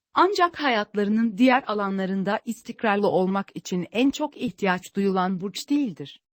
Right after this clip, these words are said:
Jüpiter gezegeninin bugün burcunuza göre sunduğu konum nedeniyle, önümüzdeki birkaç günün karmaşık,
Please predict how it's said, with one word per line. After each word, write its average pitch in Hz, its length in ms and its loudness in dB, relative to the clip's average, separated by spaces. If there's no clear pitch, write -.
Jüpiter 247 540 2
gezegeninin 226 840 2
bugün 269 340 2
burcunuza 208 520 0
göre 214 300 -2
sunduğu 180 460 -4
konum 220 360 2
nedeniyle, 226 680 0
önümüzdeki 302 680 2
birkaç 220 460 -4
günün 262 300 2
karmaşık, 214 720 -4